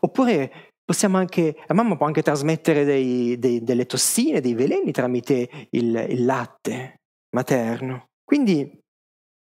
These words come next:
la mamma deve stare attenta a come nutre se stessa per poter nutrire in modo sano il figlio. E allo stesso modo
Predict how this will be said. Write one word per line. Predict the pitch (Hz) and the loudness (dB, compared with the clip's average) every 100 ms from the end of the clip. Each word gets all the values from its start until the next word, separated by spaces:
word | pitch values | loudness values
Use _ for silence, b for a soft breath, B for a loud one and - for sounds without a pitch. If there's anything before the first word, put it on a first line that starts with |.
| _ - B B B B B B B _ _ _ _ _ _ - | _ -14 B B B B B B B _ _ _ _ _ _ -4
la | 160 | 0
mamma | 247 214 | 2 2
deve | 135 139 | 0 -2
stare | - 151 143 | 0 0 0
attenta | 120 - 208 285 233 - | -2 -2 0 0 -2 -2
a | 123 | -2
come | - 277 196 | -2 0 0
nutre | 143 262 160 123 | 0 -2 -2 -2
se | - | -4
stessa | 101 - 104 104 - - 175 214 220 _ | -4 -4 -4 -4 -4 -4 -2 -2 -6 _
per | 139 131 | -8 -4
poter | 143 135 139 123 | -4 0 0 0
nutrire | 127 127 131 160 | -4 -2 0 0
in | 143 | -2
modo | 117 117 123 | -2 -2 -2
sano | - 135 117 120 139 165 - - | 0 -2 -2 -2 -4 -6 -12 -6
il | 127 | -4
figlio. | - 269 262 101 156 - _ - _ _ _ _ _ _ _ _ _ _ _ - | 0 0 0 -4 -10 -12 _ -20 _ _ _ _ _ _ _ _ _ _ _ -2
E | 151 | 0
allo | 165 | 2
stesso | 170 247 - 208 | 0 0 0 0
modo | 143 143 170 190 190 | 2 2 2 0 -2